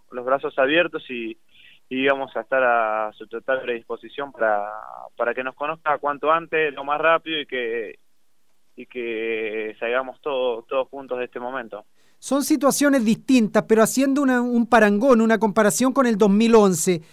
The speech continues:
Speaker 2: Una vez que sale Marcelo Peña, llega Gabriel Gustavo Perrone, eh, un hombre desconocido para el medio chileno. A Perrone le costó, eh,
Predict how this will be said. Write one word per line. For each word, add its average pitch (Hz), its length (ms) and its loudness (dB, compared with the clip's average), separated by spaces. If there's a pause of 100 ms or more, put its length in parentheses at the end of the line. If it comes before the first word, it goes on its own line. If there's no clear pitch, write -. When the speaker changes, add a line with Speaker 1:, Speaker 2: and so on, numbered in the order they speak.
(300)
Speaker 2:
Una 220 220 4
vez 262 200 4
que 233 520 4
sale 262 440 4
Marcelo 226 440 2
Peña, 285 320 2
llega 262 340 2
Gabriel 233 640 2
Gustavo 233 460 4
Perrone, 214 560 4 (320)
eh, 196 240 0 (120)
un 208 160 -2
hombre 240 260 6
desconocido 220 640 4
para 220 180 6
el 214 80 4
medio 247 240 2
chileno. 220 540 4 (560)
A 233 140 4
Perrone 294 640 6
le 247 360 4
costó, 262 840 4 (260)
eh, 240 580 -2